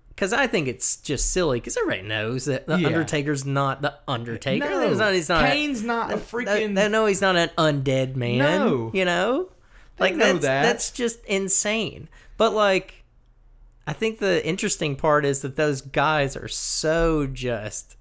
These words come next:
Speaker 2: sold to their character.
Speaker 1: Yes.
Speaker 2: Especially people like that,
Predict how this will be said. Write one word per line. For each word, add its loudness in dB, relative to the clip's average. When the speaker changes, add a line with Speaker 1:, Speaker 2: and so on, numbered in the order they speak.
Speaker 2:
sold -6
to -8
their -4
character. -4
Speaker 1:
Yes. -4
Speaker 2:
Especially -4
people -8
like -4
that, -14